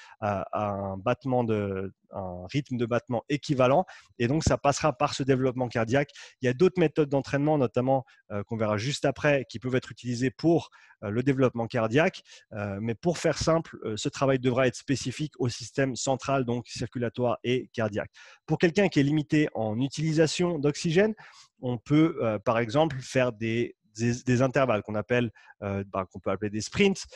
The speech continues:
euh, qu'on appelait auparavant des intervalles anaérobie à lactique. Mais je pense que le terme sprint, euh, s'applique très, très bien ici. Si on veut aller un poil plus loin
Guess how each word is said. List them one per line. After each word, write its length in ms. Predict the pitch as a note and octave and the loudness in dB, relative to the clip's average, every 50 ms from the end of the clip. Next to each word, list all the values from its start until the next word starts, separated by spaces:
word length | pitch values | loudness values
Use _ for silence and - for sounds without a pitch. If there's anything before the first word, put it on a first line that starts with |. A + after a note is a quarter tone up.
| - - _ - | -20 -20 _ -14
euh, 140 | A2+ G#2 G#2 - | -10 -10 -10 -6
qu'on 160 | - A#2+ A2+ | -4 0 0
appelait 380 | A2+ G#2+ - - B2+ A#2+ B2+ - | 0 0 2 2 2 2 2 2
auparavant 640 | B2+ A2+ - C3+ B2 A#2 A#2+ B2 A#2+ C3 C3+ C3 A#2 | -2 -2 0 2 4 6 6 6 6 4 4 2 2
des 220 | G#2+ A2 G#2+ G#2 | 0 -2 0 0
intervalles 580 | A#2 A2 - - A2+ A2+ A2 A#2 A#2 A2+ A2 - - | 0 0 0 0 2 2 4 4 4 2 2 0 -2
anaérobie 580 | A2 A2 A2+ A#2 A2+ G#2+ G#2+ A2 G#2 A#2 A#2 | -2 -2 0 0 -2 -2 -2 -4 -4 -4 -4
à 100 | - G#2+ | -2 0
lactique. 460 | G#2+ A2+ B2 - - G3+ G#3 - - - - - - - _ - | 0 0 -2 -2 -2 -2 -2 -2 -6 -10 -16 -20 -20 -18 _ -4
Mais 100 | A#2+ A#2 | -2 -2
je 80 | - | 0
pense 240 | - - D3+ D#3+ - | 2 2 2 2 0
que 140 | - - C3+ | 0 0 2
le 240 | A#2+ A#2 A2+ A2+ G#2 | 2 2 0 -2 -2
terme 260 | - B2+ A#2 A2+ A2+ | 0 0 0 0 0
sprint, 540 | - - - - E3 D#3+ D#3 - - - - | -4 -6 -4 0 2 2 2 0 -2 -8 -10
euh, 280 | G#2+ G#2+ G#2 G2+ G2+ G2+ | -8 -8 -6 -6 -6 -6
s'applique 400 | - - A2+ - - A2+ - _ | -6 -6 -6 -6 -8 -10 -12 _
très, 140 | - - C3+ | -4 -4 -2
très 160 | - - C#3 | -2 -2 -2
bien 120 | B2+ B2+ | -2 -2
ici. 380 | B2+ B2+ A#2 - - F3 F#3+ F3+ - - - - - | -2 -2 -2 -2 -2 -2 -2 -2 -4 -8 -20 -16 -12
Si 180 | - - D#3+ | -2 2 2
on 80 | D#3+ D3+ | 2 4
veut 120 | C#3+ D#3 | 4 4
aller 100 | D3+ D3 | 4 4
un 140 | D3 D3 C#3+ | 4 2 0
poil 220 | - - D#3+ D3+ D3 | 2 2 2 2 4
plus 160 | - - D3+ | 2 2 4
loin 360 | D3+ D#3 D#3 D#3 D#3 D3+ D3 | 4 6 6 6 4 4 2